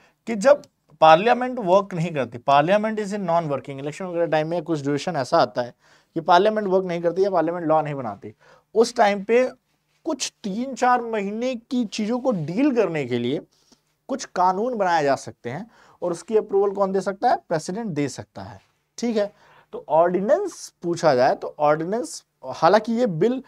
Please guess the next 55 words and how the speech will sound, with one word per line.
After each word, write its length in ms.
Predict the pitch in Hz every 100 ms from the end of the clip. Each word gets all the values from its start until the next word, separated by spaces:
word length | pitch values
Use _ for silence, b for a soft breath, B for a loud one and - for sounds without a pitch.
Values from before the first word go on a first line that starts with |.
| b b b
ये 120 | 202
कानून 440 | 220 196 190 226
मान्य 280 | 180 180 226
होंगे 240 | 214 208 220
कि 120 | 214
नहीं, 140 | 208
ये 120 | 226
लॉ 220 | 208 185 196
मान्य 360 | 160 175 208
होंगे 280 | 202 190 190
कि 160 | 180 196
नहीं, 240 | 156 160 - _ -
ये 120 | 160
डिपेंड 340 | 185 359 190 156
करता 220 | 147 170
है 60 |
कि 60 | 170
जब 180 | 175 156
पार्लियामेंट 420 | 147 160 180 180
स्टार्ट 320 | - 196 226
होती 260 | 170 107 101
है 80 | 101 _ b b
और 60 | 139
उसने 180 | 170 170
दो 140 | 160
तीन 180 | 185 185
महीने 220 | 165 175
के 80 | 180
अंदर 220 | 175 185
उस 160 | 170 170
कानून 360 | 160 151 180
को 120 | 175
अप्रूव 240 | 156 175 170
नहीं 200 | 175 190
किया 160 | 147
तो 100 | 151
वो 60 | 196
कानून 380 | 160 147 202 392 _ 143
डिसॉल्व 360 | 151 160 156
हो 60 | 147
जाता 280 | 120 110 160
है, 100 | - B B B
निरस्त 320 | 151 196 196
माना 220 | 160 135 123
जाता 220 | 120 139
है, 60 |
फिर 160 | 170 180
उसकी 180 | 151 175
कोई 200 | 160 165
वैधता, 440 | 139 123 123 190
वैलिडिटी 520 | 214 127 120 127 190
नहीं 440 | 233 135 127 143 180
रह 120 | 120
जाती 300 | 107 98 110
है। 160 | 131